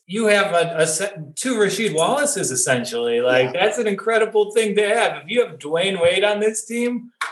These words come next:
Speaker 1: they're a dynasty.
Speaker 2: But do you think that they would have, like, there's so much pre-, like, Carmelo was such a, a name at that time. Do you think that they would, I don't, if they had the, you know, if they ha-, if having the second pick?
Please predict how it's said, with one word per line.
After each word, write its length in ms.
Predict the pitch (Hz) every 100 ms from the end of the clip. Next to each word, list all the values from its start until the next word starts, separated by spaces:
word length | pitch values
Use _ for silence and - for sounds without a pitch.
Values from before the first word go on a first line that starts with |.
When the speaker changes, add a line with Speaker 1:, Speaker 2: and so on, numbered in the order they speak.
| 135
Speaker 1:
they're 580 | 143 180 185 185 185 170
a 140 | 170
dynasty. 840 | 156 156 208 220 143 - - - - _
Speaker 2:
But 240 | - 175
do 80 | 185
you 160 | 175 175
think 380 | 160 190 170 -
that 180 | 170
they 120 | 165 156
would 280 | 143 165
have, 500 | 156 151 143 117 - - _ _ _ _ _ _ _
like, 180 | 156 151
there's 200 | 170 156
so 180 | 185 175
much 220 | 165 -
pre-, 180 | 170 160 -
like, 280 | 147 143 - _ 165 _
Carmelo 520 | 180 180 165 180 175
was 220 | 156 151
such 400 | - - 165 -
a, 480 | 165 143 135 123 117 - _
a 120 | 135
name 640 | 127 135 151 156 139 123 117
at 200 | 131 -
that 180 | 135 -
time. 260 | 151 135
Do 100 | 123
you 100 | 139
think 200 | 127 147
that 140 | 156 147
they 100 | 135
would, 240 | 135 143
I 120 | 139 151
don't, 140 | 160
if 140 | 151 147
they 100 | 139
had 220 | 151 131
the, 220 | 139 127
you 120 | 151 151
know, 100 | 123
if 80 |
they 160 | 143 127
ha-, 140 | 139 -
if 140 | 151 - _ - - -
having 280 | 185 165
the 80 | 151
second 420 | 147 170 - 131
pick? 380 | 113 151 - -